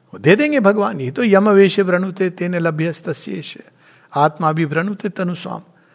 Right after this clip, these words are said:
तो कहते, "फिर तुमने दो बनियान क्यों मांगी?" तो बार बार माँ कह रही हैं, <laughs> "मैं कुछ ना मांगू।" ये भी तो एक माँ के आदर की, माँ के आज्ञा की अवहेलना है। कुछ तो मैं मांगूंगा।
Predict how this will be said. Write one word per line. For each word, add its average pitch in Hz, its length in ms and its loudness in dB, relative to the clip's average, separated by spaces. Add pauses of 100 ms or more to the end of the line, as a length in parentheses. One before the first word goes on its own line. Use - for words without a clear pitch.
(320)
तो 185 80 0
कहते, 214 180 6
"फिर 208 140 2
तुमने 220 220 0
दो 190 140 2
बनियान 208 360 2
क्यों 196 160 -2
मांगी?" 185 340 -6 (420)
तो 262 80 -2
बार 135 420 2
बार 180 200 4
माँ 147 220 -2
कह 117 260 -8
रही 135 220 -2
हैं, 101 260 -18 (120)
<laughs> - 140 -2
"मैं - 340 2
कुछ 208 360 0
ना 294 100 2
मांगू।" 185 540 -2 (460)
ये 160 100 4
भी 208 120 4
तो 226 100 6
एक 208 340 4 (200)
माँ 156 220 2
के 196 160 2
आदर 160 340 4
की, 185 280 -4
माँ 147 160 0
के 160 440 -4 (120)
आज्ञा 160 340 2
की 180 140 2
अवहेलना 170 400 6
है। 208 220 0 (360)
कुछ - 260 4
तो 247 60 4
मैं 240 140 6
मांगूंगा। 226 640 4